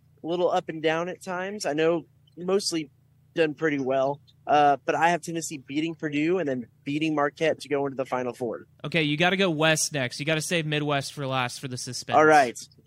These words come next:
Speaker 1: West. Not impressed with Kansas. Don't think Kansas is gonna be coming out of that,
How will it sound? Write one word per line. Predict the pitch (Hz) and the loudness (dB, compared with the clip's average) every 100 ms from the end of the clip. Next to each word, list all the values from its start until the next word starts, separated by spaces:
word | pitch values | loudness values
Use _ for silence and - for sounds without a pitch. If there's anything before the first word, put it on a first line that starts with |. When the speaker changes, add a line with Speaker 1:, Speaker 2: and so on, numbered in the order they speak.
| _ | _
Speaker 1:
West. | 131 127 160 170 127 - - - _ _ _ _ _ | -12 2 6 6 6 -2 -4 -10 _ _ _ _ _
Not | 156 170 175 202 | -4 4 6 8
impressed | 202 185 196 185 - | 6 4 4 4 0
with | 165 - | -4 -2
Kansas. | 160 139 - - - - | -4 -4 -6 -8 -8 -2
Don't | 160 165 | 0 0
think | 185 170 | -4 -6
Kansas | 175 175 156 147 143 | -6 -6 -6 -10 -12
is | 139 | -2
gonna | 160 147 | -2 0
be | 143 | -2
coming | 165 151 | -2 0
out | 139 139 139 | 2 2 2
of | 143 139 135 123 _ _ _ - | 2 2 2 -2 _ _ _ -2
that, | 143 143 | 2 2